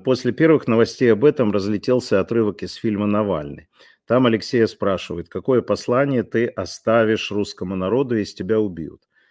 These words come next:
Его ответ. «Это не совсем последняя воля, но считаю необходимым ей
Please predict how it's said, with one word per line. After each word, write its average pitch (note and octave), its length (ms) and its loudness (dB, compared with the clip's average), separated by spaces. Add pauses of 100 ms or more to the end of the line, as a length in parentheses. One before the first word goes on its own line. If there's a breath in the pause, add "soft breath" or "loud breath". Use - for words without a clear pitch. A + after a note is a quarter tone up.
(140)
Его B2 240 4
ответ. G2+ 500 -2 (400)
«Это A#2 760 6
не A2 140 0
совсем C3 440 -2
последняя G2+ 600 -2
воля, F#2 380 -2
но F2+ 140 -4
считаю B2+ 340 -2
необходимым A2 680 -2
ей A#2 480 -4